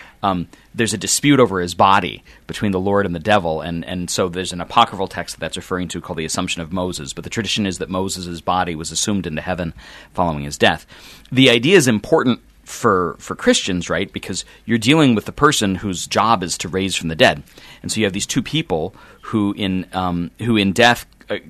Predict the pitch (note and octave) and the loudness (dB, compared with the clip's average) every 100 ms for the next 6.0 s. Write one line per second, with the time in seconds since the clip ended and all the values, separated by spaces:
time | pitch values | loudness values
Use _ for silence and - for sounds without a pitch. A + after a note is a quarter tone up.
0 | F#2 B2 G#2+ F2+ G#2+ E2+ D2 - F#2 F#2+ | -6 -4 -2 0 2 0 -2 -8 -6 -6
1 | E2+ G2 G#2+ G2 F#2 G#2+ A#2 C3 - C#3 | -4 -4 -4 -4 -4 -4 0 0 2 2
2 | C3+ - A#2 G#2 F#2 G2+ A2 A#2 A#2+ A#2 | 2 2 0 0 0 -2 0 4 6 6
3 | - F#2 F2 A2+ C3+ G#2+ E2+ E2+ D#2 D2+ | 6 2 4 6 6 6 0 -4 -4 -6
4 | - - - - G2 G2+ G2+ F#2 G2+ E2 | -12 -20 -20 -4 0 2 2 0 -2 -8
5 | - F2+ F2 - E2 F2+ G#2 - D#2 D2+ | -8 -8 -8 -8 -6 -2 -2 -2 -6 -10